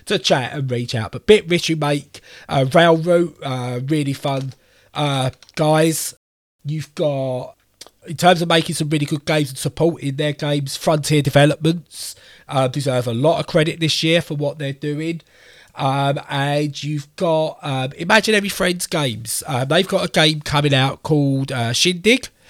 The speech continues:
which is a story-driven game based around mental health and stuff. I've, I've touched it briefly, and it's really, really good.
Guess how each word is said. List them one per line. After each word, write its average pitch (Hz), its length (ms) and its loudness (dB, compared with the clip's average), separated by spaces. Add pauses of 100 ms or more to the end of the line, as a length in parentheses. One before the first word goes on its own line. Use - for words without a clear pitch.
(400)
which 131 200 -4
is 131 80 -4
a 139 60 -4
story-driven 143 640 0
game 127 320 -2
based 127 260 0
around 120 260 0
mental 120 340 -6
health 120 320 -2
and 123 80 -10
stuff. - 280 -6
I've, 117 140 -2
I've 135 240 -2
touched - 420 0
it 151 160 -4
briefly, 139 580 -2
and 110 80 -10
it's - 220 -14
really, 131 360 -4
really 110 440 -6
good. 151 320 2